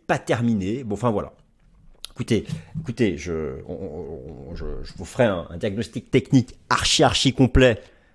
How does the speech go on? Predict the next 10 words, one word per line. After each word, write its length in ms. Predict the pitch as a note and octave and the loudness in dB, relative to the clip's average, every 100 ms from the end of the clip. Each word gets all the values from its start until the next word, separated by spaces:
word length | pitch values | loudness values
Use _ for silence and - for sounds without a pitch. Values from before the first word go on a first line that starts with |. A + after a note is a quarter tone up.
| _ _ _ - | _ _ _ -10
la 100 | F2+ | -10
semaine 240 | - F2+ | -4 -4
prochaine. 580 | E2 F#2 - D#3 F#3 - - _ _ _ | -2 -2 4 6 6 2 -2 _ _ _
Mais, 240 | - A#2 A2 | 2 4 4
euh, 120 | G2+ | 0
tout 160 | F#2+ C3+ | -6 -4
ça 160 | C#3+ B2+ | 0 0
pour 180 | C3 | 0
dire 340 | A#2 B2+ G#2+ - | 0 2 0 2
que 300 | A#2 G#2+ | 6 6